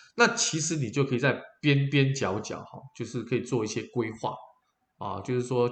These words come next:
不管是脚踢啦，各方面你可以做一些不一样的规划，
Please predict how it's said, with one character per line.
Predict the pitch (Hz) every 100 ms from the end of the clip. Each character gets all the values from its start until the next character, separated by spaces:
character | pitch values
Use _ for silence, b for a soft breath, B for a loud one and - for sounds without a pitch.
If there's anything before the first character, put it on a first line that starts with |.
| -
不 | 143
管 | 117
是 | 135
脚 | 135 95
踢 | 95 - 120
啦， | 113 113
各 | - 123
方 | 117
面 | 123 104
你 | 98
可 | 127
以 |
做 | 110 123
一 |
些 | 117 120 117 - _
不 | - 143
一 |
样 | 123 110
的 | 98
规 | 107 104
划， | 107